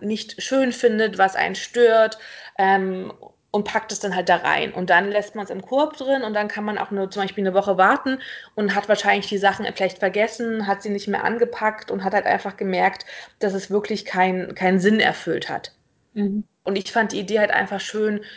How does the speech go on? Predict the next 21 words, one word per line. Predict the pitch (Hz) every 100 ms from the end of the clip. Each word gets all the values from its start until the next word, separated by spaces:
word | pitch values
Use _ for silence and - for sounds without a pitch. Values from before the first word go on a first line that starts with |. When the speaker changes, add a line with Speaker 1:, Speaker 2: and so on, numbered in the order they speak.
| - -
Speaker 1:
gerade | - 196 190
wenn | 190 202
man | 214
vielleicht | - 202 196
das | 202 -
Gefühl | 190 - 226
hat, | 214 214 214
ähm, | 190 185 185 180
auch | -
die | - 202
eigene | 175 - 202 190 190 185 - - _
Wohnung | 202 233 254 254 240
überfüllt | 220 208 202 - 240 269 -
einen | 233
gerade, | 226 202 208 214 226 196
weil | 196 226
vielleicht | 240 240 214 208 -
viel | - 214
rumliegt, | 214 247 247 233 233 233 - 196
weil | 202
man | 202 196